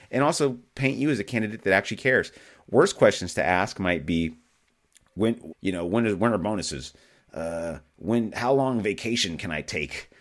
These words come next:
What's the latest I could get to the office?" I've heard these kind of questions, and it makes me immediately think, "Mm, probably don't wanna hire you." <laughs> When somebody asks me something really, really good and kind of personal, or not personal, but kind of more work-related that I can,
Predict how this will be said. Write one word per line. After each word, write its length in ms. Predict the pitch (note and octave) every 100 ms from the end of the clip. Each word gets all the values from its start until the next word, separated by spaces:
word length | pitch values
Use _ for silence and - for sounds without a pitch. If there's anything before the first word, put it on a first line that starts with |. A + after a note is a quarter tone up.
| _
What's 180 | - C#3
the 140 | - C3+
latest 400 | C3 C3+ C3+ A#2+
I 80 |
could 160 | A2+ A2+
get 140 | G#2+
to 100 | G2+
the 140 | G#2 F#2
office?" 240 | F#2+ F#2+
I've 120 | F#2+
heard 220 | C3 C3 A2
these 100 | F#2+
kind 180 | G#2+
of 60 | F2+
questions, 340 | - F2 -
and 80 | E2
it 120 | F2
makes 180 | G2 F2+
me 140 | F#2+ -
immediately 460 | F#2+ F2+ G2+ G2
think, 340 | F#2+ G#2+ G2 - C#3
"Mm, 380 | C#3+ D3+ B2 - _ _ _ _ _ _ _ _
probably 220 | - A#2+
don't 100 | A2
wanna 180 | G2 F#2
hire 220 | F2+ F2
you." 180 | E2 D#2 E2
<laughs> 40 | - - - - - - - - - B3
When 140 | - C3+
somebody 260 | F3+ F#3
asks 160 | E3+ D3
me 60 | C3+
something 340 | C#3+ A2+ G#2
really, 320 | A2+ A#2 F#2 - - -
really 300 | A2 C3+ G2
good 320 | F#2 A2+ A#2
and 100 | G2
kind 180 | G#2+ F#2
of 60 |
personal, 540 | - G2 G2 A2+ A2+ A#2+
or 80 | F#2+
not 160 | D2
personal, 540 | - E2 E2 C2+ C#2 C#2
but 220 | D#2+ D2+ - - _ _
kind 240 | - C3 A#2+
of 160 | G2+
more 220 | G2+ G#2+
work-related 580 | F2+ G2 G#2 A#2 G#2+ A2
that 140 | F#2+ E2+
I 100 | E2+
can, 460 | - F2 D#2+ D#2+